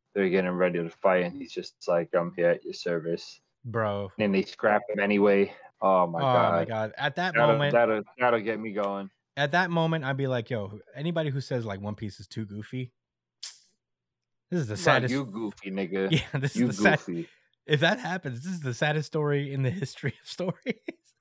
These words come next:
Speaker 2: <laughs> Jesus Christ. Uh, but I am, I hope we get more going forward. I'm so happy that One Piece is not off next week, and, uh, we get to see more of this brilliant story.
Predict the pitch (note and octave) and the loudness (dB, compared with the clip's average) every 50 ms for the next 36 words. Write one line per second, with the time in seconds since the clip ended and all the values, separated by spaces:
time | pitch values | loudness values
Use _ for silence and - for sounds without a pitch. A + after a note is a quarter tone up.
0 | _ _ _ _ _ _ _ - - - - - _ _ _ - C4 G#3 D#3 B2 | _ _ _ _ _ _ _ -20 -20 -20 -20 -20 _ _ _ -14 -12 -10 -10 -10
1 | A#2 - - D3+ C#3+ C3 B2 A2+ - - _ _ _ _ _ - - _ _ _ | -12 -8 -6 -4 -2 0 -2 -2 -4 -10 _ _ _ _ _ -20 -20 _ _ _
2 | _ _ _ _ _ _ D3 D#3 D#3 D3 E3+ E3 E3 F3 F3+ F3 D#3 E3 E3+ F3 | _ _ _ _ _ _ 2 2 4 4 4 4 4 4 4 2 0 -2 0 2
3 | F3+ F3+ F3+ E3+ - C#3+ D3 C3+ - F#3 F3+ - E3+ C#3 C#3 C#3+ B2 B2 A#2+ A#2+ | 2 0 0 -2 -2 -2 -2 0 0 -4 -2 -2 -2 0 0 0 0 0 -4 -2
4 | A#2+ B2 B2 B2 B2 A2+ A#2 A#2+ A#2 A2+ G#2+ - - A#2 A2 A2+ A2+ G2+ A#2+ B2 | -2 -2 -2 -2 -4 -4 -4 -4 -4 -4 -6 -6 -6 -6 -4 -4 -6 -6 -8 -8
5 | A#2 - - - C#3 C#3+ C#3+ C3+ C#3 C3 - B2+ B2 A#2+ A#2 A2+ A2+ A2+ - A#2 | -10 -10 -12 -12 -8 -6 -4 -2 -2 -2 -2 -4 -6 -6 -6 -6 -8 -8 -8 -10
6 | A2 A2 A2 G#2 G#2 A2 A2 A#2+ C3+ E3 F3+ - - A#2+ A#2+ A2 - - A#2+ G#2+ | -8 -8 -8 -6 -6 -4 -2 0 0 0 -2 -2 -4 -4 -4 -4 -6 -8 -12 -14
7 | G#2 - - - G2 G2+ G2+ G#2 - - _ _ _ _ _ _ _ _ _ B2+ | -14 -14 -16 -18 -18 -16 -18 -18 -18 -20 _ _ _ _ _ _ _ _ _ -8
8 | A#2 A2+ A2 A2 A2 A2 A2 G#2+ G#2 G#2+ A2 G#2+ A#2 - - - - - A#2 G#2+ | -8 -6 -6 -6 -4 -4 -4 -4 -6 -8 -10 -10 -12 -12 -12 -14 -10 -10 -8 -6
9 | G#2 G2+ G#2 G#2+ G#2 G2+ G2+ F#2+ G2 G2 - - _ - F#2 F#2 F#2 F#2 F2+ - | -6 -6 -4 -4 -4 -6 -6 -8 -10 -14 -16 -16 _ -16 -16 -14 -14 -16 -18 -20
10 | - - F#2+ F#2+ G2 F2+ F#2+ F#2+ G2+ | -18 -16 -14 -14 -12 -14 -16 -18 -20